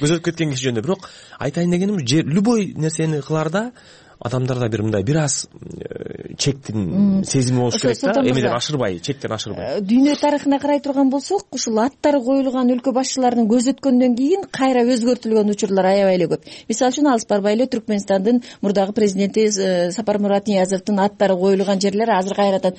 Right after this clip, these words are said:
Speaker 2: өзгөртүлүп жатат. А, анан, э, же-, Нур Султан шаарын аттаганда дагы, э, казак элинин көпчүлүгү жактыруу менен кабыл алган жок деген ойдобуз. Анан өз атасынын, а, э, атын көчө мектептерге берген Майра Макаеванын,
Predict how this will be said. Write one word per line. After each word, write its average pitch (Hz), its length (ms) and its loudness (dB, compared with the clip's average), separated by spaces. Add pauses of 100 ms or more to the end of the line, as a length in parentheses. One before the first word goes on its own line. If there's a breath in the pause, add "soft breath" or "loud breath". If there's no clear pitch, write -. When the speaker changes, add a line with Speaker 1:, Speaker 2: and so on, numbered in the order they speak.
(160 loud breath)
Speaker 2:
өзгөртүлүп 214 600 0
жатат. 233 300 -4 (380 loud breath)
А, 190 280 0
анан, 214 280 2
э, 196 480 0 (440 loud breath)
же-, 214 160 0
Нур 214 320 2
Султан 240 320 0
шаарын 240 480 2
аттаганда 226 720 0
дагы, 240 400 2
э, 202 480 2
казак 226 300 0
элинин 226 320 4
көпчүлүгү 220 640 2
жактыруу 220 400 0
менен 226 220 2
кабыл 220 240 4
алган 202 260 2
жок 196 180 -2
деген 190 280 0
ойдобуз. 226 480 2 (320 loud breath)
Анан 208 500 0
өз 220 240 2
атасынын, 247 520 0
а, 214 200 2
э, 196 380 0
атын 220 640 0
көчө 226 720 2
мектептерге 226 720 0
берген 220 400 0
Майра 233 240 2
Макаеванын, 226 800 0